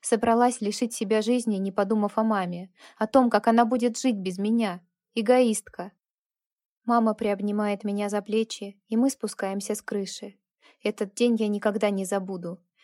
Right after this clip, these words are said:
Теперь я дважды обязана маме за свою жизнь. Придя домой,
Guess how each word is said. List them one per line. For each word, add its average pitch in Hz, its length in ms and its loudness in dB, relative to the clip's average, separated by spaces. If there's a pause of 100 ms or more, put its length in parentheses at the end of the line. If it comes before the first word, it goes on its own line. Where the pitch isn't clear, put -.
Теперь 233 320 2
я 233 140 4
дважды 226 420 0
обязана 202 520 -2
маме 208 340 0
за 196 100 -8
свою 196 400 -4
жизнь. 202 440 -6 (880)
Придя 214 240 4
домой, 233 480 0